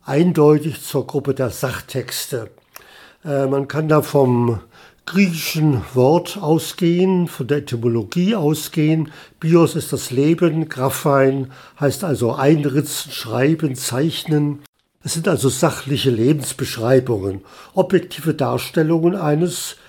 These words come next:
Lebens. Bei genauerem Hinsehen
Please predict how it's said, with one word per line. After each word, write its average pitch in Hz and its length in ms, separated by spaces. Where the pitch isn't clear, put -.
Lebens. 120 720
Bei 170 160
genauerem 180 580
Hinsehen 151 800